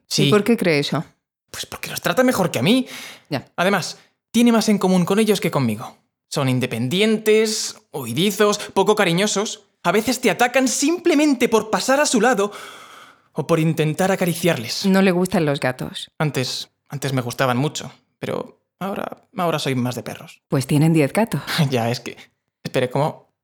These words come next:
Speaker 1: cómo sabe que tenemos?
Speaker 2: Ah.
Speaker 1: Ah, ya veo. Entonces sí que le he hablado de los gatos. ¿Cómo no?
Speaker 2: Lo que haya hablado con ella es confidencial, al igual que lo que tratemos usted y yo.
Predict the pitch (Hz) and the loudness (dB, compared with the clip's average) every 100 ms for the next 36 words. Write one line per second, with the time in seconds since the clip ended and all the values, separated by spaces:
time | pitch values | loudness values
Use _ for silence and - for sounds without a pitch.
0 | _ - 175 180 196 190 170 165 156 151 | _ -4 -2 2 2 2 0 2 2 0
1 | - - - 135 - - - 277 311 269 | -4 -16 -8 -8 -8 -20 -10 -8 -4 -2
2 | 180 123 131 - - _ - 185 196 190 | 0 0 -4 -8 -18 _ -6 -2 0 2
3 | 214 143 120 131 - - 170 165 220 220 | 2 2 0 -6 -18 -10 -8 -4 -4 0
4 | 226 - 220 214 190 185 175 180 170 165 | -2 0 -2 2 4 4 4 2 2 0
5 | 156 151 143 143 135 - 123 - - _ | 0 0 0 0 -2 -4 -6 -6 -10 _
6 | _ - 147 151 147 147 135 - - - | _ -6 0 0 0 0 -2 -8 -8 -6
7 | 196 202 208 254 262 240 233 214 214 233 | -2 0 2 4 4 4 2 2 2 2
8 | 226 196 - 185 170 175 165 202 196 170 | 2 2 0 0 2 0 2 2 4 2
9 | 165 190 190 180 170 165 160 175 175 175 | 2 2 2 0 0 0 0 2 2 0
10 | 165 156 - 156 143 131 - | -2 -4 -2 0 2 0 -4